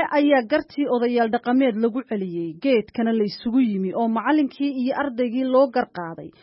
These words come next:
waxaana la go'aamiyey in macallinku uu arrintaasi ka baxo. Maxamed wuxuu waalidkiisii ka codsaday in gabadha loo doono oo reerkooda loo weydiiyo si uu u guursado. Balse Maxamed qoyskiisii waxay u kuur galeen gabadha inankoodu jeclaaday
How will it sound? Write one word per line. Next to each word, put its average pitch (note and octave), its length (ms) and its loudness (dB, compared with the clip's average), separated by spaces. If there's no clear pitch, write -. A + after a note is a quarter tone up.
waxaana D#4+ 340 2
la B3+ 180 2
go'aamiyey G#3+ 600 0
in C4 120 4
macallinku A#3 560 0
uu A3 260 2
arrintaasi A3+ 580 -2
ka A3+ 140 -6
baxo. E3+ 380 -10
Maxamed D4+ 400 4
wuxuu E4 320 2
waalidkiisii D4 720 2
ka - 160 -4
codsaday G#3 480 -4
in B3 240 0
gabadha A#3 400 0
loo A3+ 320 2
doono F#3+ 380 -4
oo A3+ 160 0
reerkooda A3+ 600 0
loo A3+ 280 4
weydiiyo G#3+ 680 0
si - 260 0
uu B3+ 220 2
u A#3+ 40 0
guursado. F#3+ 640 -6
Balse A3+ 340 -2
Maxamed C4 460 0
qoyskiisii A#3 760 -2
waxay B3 300 -2
u D#4+ 120 2
kuur B3 280 -2
galeen G3 500 -2
gabadha A#3 420 2
inankoodu A#3+ 600 0
jeclaaday G3 720 -4